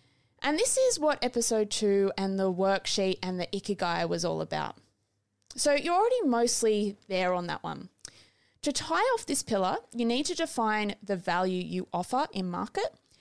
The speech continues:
and the values your brand embodies to support your mission that will allow you to fulfill your vision. Now, we're going to do an episode on the value you offer, and we're gonna do another episode on your brand values.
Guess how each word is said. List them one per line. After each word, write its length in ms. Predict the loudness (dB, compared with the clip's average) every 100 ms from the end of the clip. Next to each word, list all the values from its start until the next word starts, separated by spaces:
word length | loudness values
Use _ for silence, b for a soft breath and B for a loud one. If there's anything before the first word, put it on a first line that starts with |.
| b b b b
and 320 | 0 2 2
the 60 | 0
values 600 | 0 0 2 4 2 2
your 120 | 0
brand 420 | 0 -2 0 -2 -4
embodies 640 | -8 -4 -4 -2 -4 -6 -6
to 100 | -4
support 540 | -2 -2 -4 0 0 2
your 120 | 0
mission 420 | 0 -2 -4 -4 -6 -12 _ _ _ -4
that 200 | -4 -2
will 320 | -2 0 0 0
allow 320 | -2 -2 -2
you 160 | -4
to 120 | -6 -8
fulfill 400 | -8 -8 -6 -4
your 140 | -6
vision. 460 | -8 -8 -10 -12 -16 _ _ _ b b b b
Now, 140 | -2
we're 140 | 2 2
going 300 | 4 2 2
to 100 | 0
do 120 | 0
an 120 | 0 0
episode 640 | -2 0 2 2 2 -2 -12 _ _
on 200 | -2 2
the 80 | 2
value 320 | 2 2 2
you 160 | 0 -2
offer, 260 | -2 -2 -4 -6 b b b b b b -2
and 140 | 2
we're 80 | 2
gonna 160 | 2
do 100 | 2
another 380 | 0 2 2 2
episode 480 | 0 -2 0 0 0 -2
on 180 | -2 -2
your 100 | -2
brand 380 | 0 0 -2
values. 540 | -2 -4 -4 -6 -8